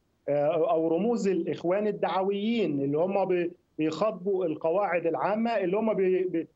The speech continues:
بيهاجموه، وكانت المحطة الأساسية في الهجوم أولاد حارتنا، ويمكن ثبتوها على مدار سنوات، آه، في مرحلة الهجوم أو في التوظيف ال-، الهجومي على نجيب محفوظ.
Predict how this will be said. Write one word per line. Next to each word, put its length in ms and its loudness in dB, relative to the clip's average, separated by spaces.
بيهاجموه، 720 0
وكانت 500 0
المحطة 480 -2
الأساسية 520 -2
في 120 -2
الهجوم 580 0
أولاد 320 0
حارتنا، 580 -2
ويمكن 460 0
ثبتوها 720 -2
على 280 0
مدار 420 0
سنوات، 600 0
آه، 540 2
في 220 -2
مرحلة 520 0
الهجوم 600 0
أو 260 0
في 100 -10
التوظيف 760 -2
ال-، 280 0
الهجومي 800 0
على 440 2
نجيب 340 -2
محفوظ. 460 -4